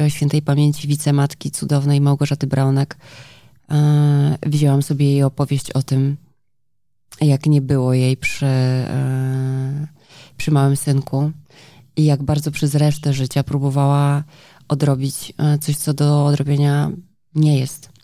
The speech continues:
A, a opowiedziała mi tę historię, kiedy spotkałyśmy się na planie, a, a moje dzieci miały rok. Bardzo sobie to mocno wzięłam do serca, bo,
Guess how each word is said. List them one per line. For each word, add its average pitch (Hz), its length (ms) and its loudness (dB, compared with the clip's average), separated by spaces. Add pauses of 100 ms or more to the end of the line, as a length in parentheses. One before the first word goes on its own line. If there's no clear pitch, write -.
(1160)
A, 135 280 0 (880)
a 143 140 2
opowiedziała 139 500 0
mi 139 100 0
tę 147 100 -4
historię, 143 380 -2
kiedy 143 200 -4
spotkałyśmy 131 600 -4
się 143 120 -6
na 135 120 0
planie, 143 480 0 (680)
a, 151 100 -2 (680)
a - 80 2
moje 139 160 4
dzieci 139 300 -2
miały 139 260 2
rok. 123 280 -2
Bardzo 135 280 -4
sobie - 200 -8
to 147 100 -6
mocno 139 300 -2
wzięłam 135 300 0
do 143 80 -4
serca, 147 560 -4 (720)
bo, 143 760 0